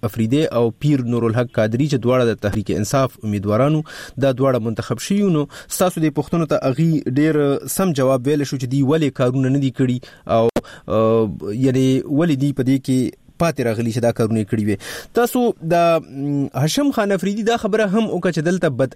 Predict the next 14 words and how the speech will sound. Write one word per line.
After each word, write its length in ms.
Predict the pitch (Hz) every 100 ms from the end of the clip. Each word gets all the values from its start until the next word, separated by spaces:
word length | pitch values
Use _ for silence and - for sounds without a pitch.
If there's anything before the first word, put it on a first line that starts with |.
| 135
امني 180 | 147 180
ده. 60 | 139 - - - -
تاسو 180 | 302 277
څه 240 | - 311 269
فکر 240 | 208 190 165
کوئ 180 | 151 165 180
چې 420 | - 151 156 165 156 -
په 260 | 156 156 151
خیبر 280 | 160 165 233
کې 180 | 214 185
هم 180 | 214 180
لکه 160 | 143 135
د 100 | 139
نورو 220 | 180 185